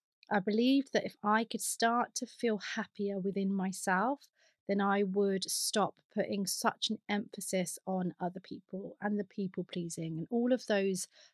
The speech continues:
patterns that we see ourselves falling into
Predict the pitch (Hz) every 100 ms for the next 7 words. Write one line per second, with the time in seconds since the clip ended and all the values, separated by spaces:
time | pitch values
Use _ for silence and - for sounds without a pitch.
0 | _ - 208 185 190 180 190 190 190 -
1 | 202 190 180 - 196 180 180 - 190 185
2 | 180 185 185 - 165 185